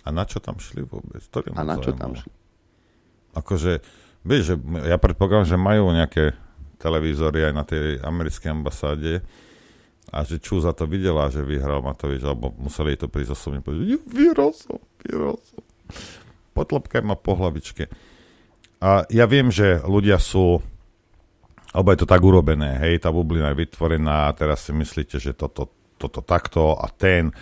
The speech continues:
Speaker 1: a Kolár je taký a Kolár slúbi, Kolár sa na to vykašle, na ľudí má na háku a títo, toto, však Edo je sprostý a neviem čo, hej.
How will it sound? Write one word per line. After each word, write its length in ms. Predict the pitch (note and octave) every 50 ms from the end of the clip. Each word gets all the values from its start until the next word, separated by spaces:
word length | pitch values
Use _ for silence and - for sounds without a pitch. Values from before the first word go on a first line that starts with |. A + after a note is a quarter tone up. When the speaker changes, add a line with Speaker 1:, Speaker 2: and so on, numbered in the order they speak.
| - - - - - - - - _ _
Speaker 1:
a 240 | - - D2 C#2+ C2+
Kolár 480 | - - A2+ A2+ G2 F2+ E2+ D#2+ D2+
je 80 | D#2 D2
taký 400 | C#2 - G#2 F#2+ - - - F#2
a 80 | F2 D#2+
Kolár 400 | - - E2+ D2+ C#2 - - -
slúbi, 400 | - - F#2+ F#2 E2 D2 E2 D2+
Kolár 400 | - - D#2+ D2 D2 C#2+ C2 -
sa 80 | - C#2+
na 140 | C2+ C#2+
to 80 | - C#2
vykašle, 640 | C2+ D#2 F2 - - F2 D#2+ - - - F2 D#2+ D#2+
na 160 | D2 D#2+ D#2
ľudí 300 | D2+ D2+ D#2+ D2+ C#2+ C#2+
má 80 | C2+ C2
na 160 | C2 D2 D#2+
háku 480 | E2 E2 F2+ E2+ D#2 D#2 - - D2 C2
a 20 | C2+
títo, 320 | - - D#2 C#2+ - - C2
toto, 480 | - - E2+ - - - E2 D#2 D#2
však 320 | D2 - - E2 D2 D2+ D2
Edo 80 | C#2+
je 80 | C#2+ C2+
sprostý 640 | C2+ - - - - F#2 E2+ - - - - E2+ D2+
a 80 | C#2
neviem 320 | C2 C#2+ D#2 E2 E2 E2 D#2
čo, 240 | - - G#2 F#2+ - - - _ _ _ _ - - -
hej. 160 | D2+ F2+ F2+